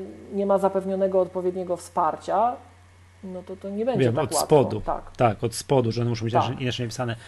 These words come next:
Speaker 2: Yy, faktycznie jest, yy, tak, że reader na, to jest to, to, to moje wrażenie, którym powiem po I O S siedem, który, no,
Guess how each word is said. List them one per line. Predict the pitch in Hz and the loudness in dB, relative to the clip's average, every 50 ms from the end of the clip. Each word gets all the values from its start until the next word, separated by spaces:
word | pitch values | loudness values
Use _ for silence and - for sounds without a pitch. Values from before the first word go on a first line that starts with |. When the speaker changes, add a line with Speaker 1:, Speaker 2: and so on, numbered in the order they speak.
| - - - - - - | -20 -20 -20 -20 -14 -12
Speaker 2:
Yy, | 180 185 - 147 131 131 131 123 - - - - - | -10 -6 -4 -2 -2 -2 -4 -4 -8 -14 -20 -8 -2
faktycznie | - 139 - - - 170 165 - - 151 151 | -2 -2 0 0 0 0 0 0 0 -2 -2
jest, | 143 143 123 - - - | -2 -2 -4 -6 -8 -12
yy, | - - - - - - - - - - | -12 -12 -10 -10 -10 -8 -8 -10 -6 0
tak, | - 131 143 156 147 117 | 2 2 2 2 0 0
że | 117 127 127 123 | 2 2 4 4
reader | 127 147 139 123 113 123 123 135 151 156 - - - | 2 0 -2 -2 0 0 0 0 -2 -4 -8 -10 -6
na, | 123 123 123 127 131 - - - - - - - - - - - - 156 - | -2 0 2 2 2 0 -2 -8 -14 -16 -16 -16 -14 -12 -10 -10 -10 -4 2
to | 156 | 2
jest | 151 - - | 2 2 2
to, | 135 | 0
to, | 117 156 147 | 2 2 2
to | 123 - | 4 2
moje | 143 147 143 143 | 2 2 4 2
wrażenie, | 127 131 139 135 123 139 135 117 107 104 104 | 2 2 0 2 4 6 6 6 6 2 -2
którym | - - - 113 117 117 110 | -4 -4 -2 0 0 0 0
powiem | - 131 113 117 110 107 | 2 0 2 2 0 0
po | - 127 123 123 120 120 | 0 -2 -2 0 0 0
I | 117 | 0
O | 113 | 0
S | 113 110 - | -2 -2 -4
siedem, | - - 123 98 101 98 95 | -2 -2 -2 -2 -4 -6 -8
który, | - 117 101 101 | -8 -8 -6 -6
no, | 107 110 | -6 -6